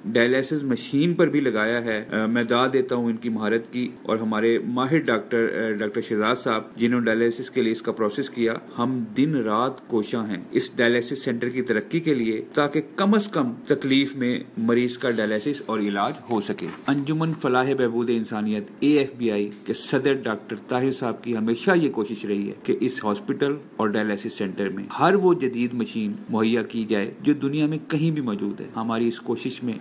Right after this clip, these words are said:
डॉक्टर ताहिर एएफ़बीआई का साथ दें। याद रहे कि आपका दिया हुआ ये सरमाया सिर्फ इस सेंटर की बेहतरी पर चलाने के लिए ही खर्च होता है। इस इदारे की मौजूदा जदीद हालत आप ही के ताउन से मुमकिन हो पाई है। साथ देते रहें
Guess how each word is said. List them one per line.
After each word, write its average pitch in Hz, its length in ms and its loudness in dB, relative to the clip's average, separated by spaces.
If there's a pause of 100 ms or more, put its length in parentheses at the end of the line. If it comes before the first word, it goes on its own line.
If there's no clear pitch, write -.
(100)
डॉक्टर 101 260 -2
ताहिर 110 580 -2
एएफ़बीआई 110 800 0
का 110 60 -8
साथ 107 360 2
दें। 104 300 -6 (120)
याद 123 300 4
रहे 127 220 0
कि 127 320 -2 (160)
आपका 127 420 2
दिया 120 300 2
हुआ 123 180 4
ये 117 120 2
सरमाया 107 540 -4
सिर्फ 156 400 2
इस - 200 -4
सेंटर 147 500 0
की 147 180 -2
बेहतरी 113 500 -2
पर 113 80 2
चलाने 117 420 0
के 117 120 -4
लिए 110 140 0
ही 113 80 0
खर्च 104 260 -4
होता 98 200 -4
है। 95 140 -12
इस - 120 -4
इदारे 117 300 2
की 127 100 -6
मौजूदा 120 440 0
जदीद 123 380 0
हालत 123 380 0
आप 127 340 2
ही 151 160 -2
के 151 140 0
ताउन 113 380 0
से 117 140 -4
मुमकिन 110 340 -2
हो 107 120 0
पाई 101 240 -2
है। 101 240 -8
साथ 139 380 4
देते 139 360 2
रहें 123 300 -2